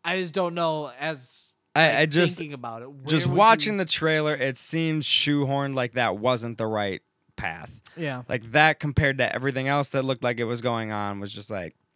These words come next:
Speaker 2: we don't need that. That seems out of place.
Speaker 1: The
Speaker 2: The
Speaker 1: fight
Speaker 2: Wonder
Speaker 1: scenes
Speaker 2: Woman
Speaker 1: look
Speaker 2: character
Speaker 1: badass.
Speaker 2: is not that character to me.
Speaker 1: Right.
Speaker 2: It's just not.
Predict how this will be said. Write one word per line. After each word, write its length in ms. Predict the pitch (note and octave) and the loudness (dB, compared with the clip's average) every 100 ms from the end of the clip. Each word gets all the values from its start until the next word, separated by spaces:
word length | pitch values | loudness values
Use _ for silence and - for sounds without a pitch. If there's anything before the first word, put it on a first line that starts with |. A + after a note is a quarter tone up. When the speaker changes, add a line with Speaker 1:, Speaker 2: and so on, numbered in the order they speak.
| - - _ _ _ _ - | -10 -10 _ _ _ _ -10
Speaker 2:
we 80 | C3 | -6
don't 320 | C3+ B2+ A#2+ | -4 -4 -6
need 180 | A#2 F#2+ | -8 -6
that. 240 | D#2+ B1+ - _ _ _ _ _ _ | -6 -8 -12 _ _ _ _ _ _
That 200 | C3 C#3 - | -2 -2 -2
seems 240 | C#3 A#2+ | -6 -2
out 140 | A2 G2 | -2 -2
of 80 | |
place. 380 | - C#2 G#1 - - - | -6 -8 -8 -12 -14 -14
Speaker 1:
The 60 | |
Speaker 2:
The 60 | D#3+ | -2
Speaker 1:
fight 180 | F#3+ F#3 | 4 6
Speaker 2:
Wonder 200 | G#3 G#3 | 6 4
Speaker 1:
scenes 60 | |
Speaker 2:
Woman 160 | G3+ F#3 | 4 2
Speaker 1:
look 80 | F3+ | 4
Speaker 2:
character 500 | E3 D#3 D3 C3+ D3 | 4 4 4 2 2
Speaker 1:
badass. 40 | |
Speaker 2:
is 200 | A2+ A#2+ | 0 -2
not 400 | B2 C3+ C#3 - | -2 0 0 -2
that 280 | B2 B2+ - | 0 0 0
character 420 | - G#2+ F#2+ - | -4 -6 -6 -10
to 140 | F2+ F#2+ | -12 -10
me. 340 | E2+ B1+ A#1+ _ _ _ _ F3 | -10 -10 -14 _ _ _ _ -8
Speaker 1:
Right. 400 | D3+ C3 A#2 - _ _ - | -4 -4 -6 -12 _ _ -10
Speaker 2:
It's 140 | - | -6
just 180 | B3 - | -4 2
not. 300 | C4+ F3 | 2 2